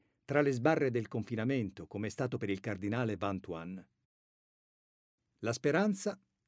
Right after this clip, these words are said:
è la certezza nel futuro che si appoggia sulla certezza di un presente.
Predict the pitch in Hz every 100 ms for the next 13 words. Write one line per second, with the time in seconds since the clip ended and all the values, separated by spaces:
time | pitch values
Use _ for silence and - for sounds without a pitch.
0 | _ _ 156 165 156 180 - 226 - 147
1 | 131 - 123 202 226 190 147 156 123 -
2 | 202 165 190 - 120 107 - 123 - 156
3 | - 180 127 131 151 127 95 82 85 95
4 | -